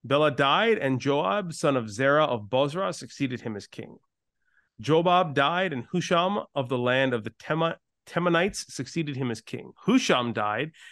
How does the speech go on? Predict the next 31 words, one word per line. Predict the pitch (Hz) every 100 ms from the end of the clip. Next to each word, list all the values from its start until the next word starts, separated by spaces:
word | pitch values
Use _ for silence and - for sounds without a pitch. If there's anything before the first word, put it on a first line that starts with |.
| -
and | 120 110
Halad, | - 160 165 175
son | 170 151
of | 131
Badad, | 131 110 120 131 185
who | 170
defeated | 127 113 143 131 117
Midian | 123 139 143 139
in | 123
the | 117
country | 139 131 127
of | 101
Moab, | 113 113 117 147 165
succeeded | - 120 - 120 107 -
him | 247
as | 175 -
king, | - 110 131 - - - -
the | 123
name | 131 147
of | 139 131
his | 170 -
city | 139 139
being | 123 120 120
Avith. | 120 110 127 - - _ _ _ _ _ _ _
Hadad | - 143 160 214 190
died, | 170 170 196 190
and | 135
Samala | 127 139 147 175 196 156
of | 131
Mas-, | 139 151 - - _ _ -
of | 123 120 120 107